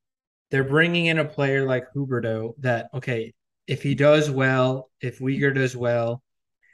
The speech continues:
they, they finish the season, they make the playoffs. They have essentially right there ten million that they could have into play just from them two leaving, plus Gaudreau not signing. So they'll be a big factor going into next season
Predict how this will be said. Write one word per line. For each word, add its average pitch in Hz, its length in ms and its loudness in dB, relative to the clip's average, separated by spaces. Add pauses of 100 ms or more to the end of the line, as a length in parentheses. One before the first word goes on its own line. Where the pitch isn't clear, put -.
(380)
they, 135 240 0
they 131 180 0
finish 160 420 0
the 147 80 -8
season, 139 380 -4
they 127 140 0
make 135 240 0
the 147 80 -4
playoffs. 123 680 -2 (840)
They 147 200 0
have 180 260 0
essentially 160 540 -6
right 131 260 0
there 135 260 0
ten 143 380 -4
million 139 340 -2
that 113 160 -6
they 120 120 -8
could 113 220 -12
have 117 280 -8
into 123 240 -12
play 120 500 -6 (320)
just 135 240 -6
from 127 140 -8
them 127 180 -4
two 127 220 -10
leaving, 143 380 -4
plus 143 340 -4
Gaudreau 127 400 -6
not 123 180 -6
signing. 131 340 -6
So 127 160 -6
they'll 143 280 0
be 175 140 0
a 160 60 2
big 147 320 -4
factor 135 440 -6
going 123 280 -8
into 117 200 -12
next 123 340 -10
season 110 500 -12